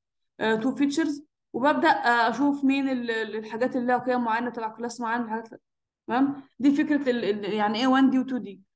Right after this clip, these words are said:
طبعًا قيس على ذلك، آه، لو إحنا حبينا نكبر أكتر من تو دي.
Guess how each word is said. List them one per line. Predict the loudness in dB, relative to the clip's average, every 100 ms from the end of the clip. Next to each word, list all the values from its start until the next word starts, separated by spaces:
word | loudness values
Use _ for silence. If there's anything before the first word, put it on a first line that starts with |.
| -4
طبعًا | 2 4 4
قيس | 2 0
على | 0 0
ذلك، | 0 -2 -4 -4
آه، | -4
لو | -2 -4
إحنا | -2 -2
حبينا | -2 -2 -2
نكبر | -2 -4 -6 -6
أكتر | -6 -6
من | -4
تو | -4
دي. | -8 -10